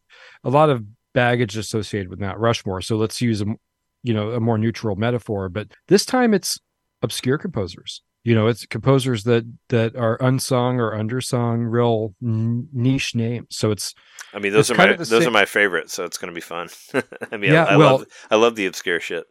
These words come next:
Speaker 2: It's my favorite.
Speaker 1: Yeah, no, me too, me too. Well, I, you know, I had mentioned that I had just finished the music block for what's gonna be my contribution on Channel One, and it's,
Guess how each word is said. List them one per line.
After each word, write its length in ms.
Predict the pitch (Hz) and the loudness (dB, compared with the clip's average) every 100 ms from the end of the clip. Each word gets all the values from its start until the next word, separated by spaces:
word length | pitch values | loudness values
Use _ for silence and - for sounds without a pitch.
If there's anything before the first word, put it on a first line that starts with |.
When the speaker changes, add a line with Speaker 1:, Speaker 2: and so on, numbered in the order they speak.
| _ | _
Speaker 2:
It's 160 | _ - | _ -16
my 80 | 87 | -14
favorite. 240 | 90 143 | -6 0
Speaker 1:
Yeah, 180 | 202 131 | 2 0
no, 160 | 131 151 | 2 2
me 100 | 147 | 2
too, 180 | 143 151 | 0 -2
me 120 | 123 | -2
too. 160 | - 123 | 0 2
Well, 140 | 139 | 2
I, 300 | 139 175 165 | 2 2 0
you 180 | - 147 | -4 0
know, 80 | 147 | 4
I 80 | 135 | 4
had 100 | 131 | 4
mentioned 320 | 135 - 151 | 0 0 0
that 100 | 127 | 2
I 60 | 117 | 2
had 100 | 107 | 0
just 180 | 123 - | -4 -4
finished 380 | 120 117 - | -4 -4 -6
the 40 | 117 | -2
music 300 | 110 123 147 | 0 -2 0
block 220 | 113 101 | -2 -2
for 480 | - 104 104 104 135 | -2 -2 -2 -4 -6
what's 220 | 117 - | -6 -2
gonna 160 | 127 113 | 0 2
be 140 | 110 | 0
my 160 | 107 107 | 0 0
contribution 520 | - 113 - 107 110 | 0 -4 -4 -6 -6
on 80 | 95 | -6
Channel 300 | - 107 98 | -4 -4 -4
One, 240 | 113 143 | -2 0
and 120 | 110 | 2
it's, 240 | 117 - | 0 -2